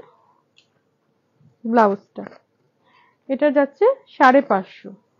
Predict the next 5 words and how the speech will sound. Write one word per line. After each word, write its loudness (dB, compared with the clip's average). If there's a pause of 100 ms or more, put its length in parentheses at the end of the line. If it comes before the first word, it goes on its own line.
(140)
সাড়ে 2
পাঁচশোতে -2
পাচ্ছেন -4 (520)
এই 0
ব্লাউজটা। -10